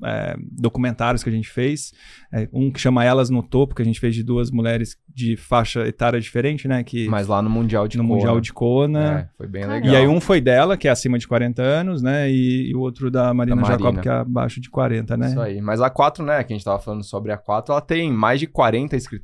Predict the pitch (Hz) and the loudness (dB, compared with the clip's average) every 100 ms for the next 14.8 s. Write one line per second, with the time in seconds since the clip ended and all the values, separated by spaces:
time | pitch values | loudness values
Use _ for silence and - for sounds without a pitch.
0 | - 117 - 143 156 165 202 - 123 110 | -6 -2 0 0 -2 -2 -4 -2 0 0
1 | 104 104 117 131 - 101 107 107 127 127 | -2 -2 0 -2 -6 -4 -2 0 2 2
2 | 104 143 139 123 135 - 127 - 101 113 | 0 -2 2 2 0 -2 -10 -4 2 4
3 | 117 104 107 123 113 127 131 117 123 131 | 2 0 0 0 -2 -4 -6 -8 -2 0
4 | 104 92 120 135 117 113 113 - 101 107 | 0 0 0 0 -6 -8 -12 -10 -2 -2
5 | 110 104 117 117 120 120 143 135 135 _ | -2 -4 -4 -4 -6 -4 -2 -2 -4 _
6 | _ 147 185 208 - 147 135 135 - 107 | _ 0 2 2 4 4 2 -4 -2 0
7 | 117 117 110 104 107 104 101 120 113 - | 0 0 -2 -2 -2 -2 -2 0 0 0
8 | 107 117 120 107 101 - 104 104 98 - | 2 2 0 -4 -2 -4 -4 -4 -8 -6
9 | 104 98 107 113 104 107 - 107 104 - | -4 0 0 0 0 0 0 -2 -2 -2
10 | 107 101 101 110 - - - 117 110 - | -4 -2 2 2 0 -14 -4 0 2 2
11 | 110 110 - 107 113 104 104 113 117 - | 0 0 -2 -4 -2 -2 2 2 0 -6
12 | - 98 - 107 104 107 110 120 120 110 | -6 -6 0 2 2 -2 -2 2 2 2
13 | 110 113 - - 110 104 117 117 92 87 | 0 -2 -6 -2 0 2 2 2 2 -6
14 | - - 190 175 - 175 117 | -14 -16 -6 -4 -2 -2 -4